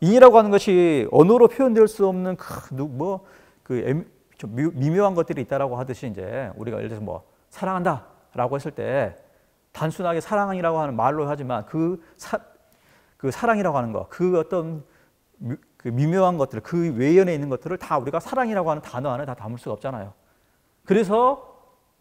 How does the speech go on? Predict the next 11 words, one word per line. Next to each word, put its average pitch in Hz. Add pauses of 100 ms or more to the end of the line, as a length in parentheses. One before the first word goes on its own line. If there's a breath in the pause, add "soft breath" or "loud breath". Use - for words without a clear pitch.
(140)
노자도 165
봐보면 117 (360)
이 120
동양의 165
도가 170
철학의 160
대가인 123
이 123
노자라고 143
하는 127
철학자도 127